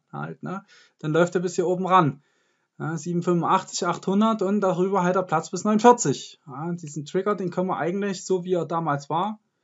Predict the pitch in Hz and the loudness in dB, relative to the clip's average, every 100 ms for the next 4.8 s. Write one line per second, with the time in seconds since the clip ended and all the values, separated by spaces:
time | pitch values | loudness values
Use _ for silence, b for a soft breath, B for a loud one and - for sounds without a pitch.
0 | _ _ _ - 170 180 180 180 - 170 | _ _ _ -4 -2 0 -2 -4 -10 -12
1 | 147 170 170 165 180 175 147 131 131 139 | -10 -6 -6 -6 -8 -6 -4 -4 -6 -8
2 | 160 147 180 170 147 190 - 208 208 180 | -8 -6 -6 -6 -6 -8 -6 -6 -6 -10
3 | - _ - 170 175 180 165 165 170 147 | -14 _ -8 -4 -2 0 0 0 -2 -2
4 | 143 190 208 196 - 208 214 | 0 0 0 -4 -4 -4 -4